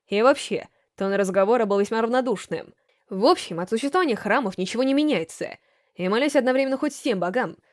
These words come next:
возможно, божественная защита станет даже сильнее. И там сейчас Линфорд, связанный с Темным Богом?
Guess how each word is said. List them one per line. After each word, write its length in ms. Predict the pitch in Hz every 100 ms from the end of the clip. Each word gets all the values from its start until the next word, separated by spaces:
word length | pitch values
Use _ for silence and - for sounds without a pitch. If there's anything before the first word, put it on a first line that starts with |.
| _ -
возможно, 460 | 185 196 240 233
божественная 480 | 226 220 220 202 196
защита 640 | 185 185 - 269 - - _
станет 420 | - - 247 233
даже 200 | 226 220
сильнее. 600 | 220 240 233 180 165 - - _ _ _ _ _
И 160 | - 190
там 220 | 202 330
сейчас 300 | 311 302 277
Линфорд, 400 | 262 339 254 165
связанный 380 | - 220 277 254
с 40 |
Темным 340 | 254 247 226 190
Богом? 400 | 370 254 -